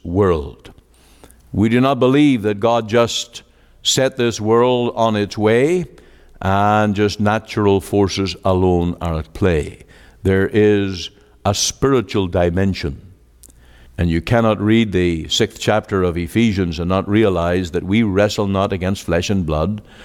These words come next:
but against principalities and powers in the darkness of this world.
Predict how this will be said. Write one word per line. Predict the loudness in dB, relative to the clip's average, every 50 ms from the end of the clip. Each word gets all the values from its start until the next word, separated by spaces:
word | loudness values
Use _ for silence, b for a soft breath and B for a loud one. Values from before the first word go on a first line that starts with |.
| B B B B -4
but | -2 0 0
against | 2 2 0 0 -2 -4 -8 -4
principalities | -2 -2 -2 -2 -4 -8 -4 -2 0 0 0 0 0 -2 -4 -4 -6
and | -8 -8
powers | -4 -2 0 0 0 0 0 -2 -2
in | -4
the | -6
darkness | -4 -2 -2 0 0 -2 -4 -6 -8 -8 -6 -6 -6
of | -6 -6
this | -6 -6 -6 -6 -4
world. | -2 0 0 0 0 -2 -4 -6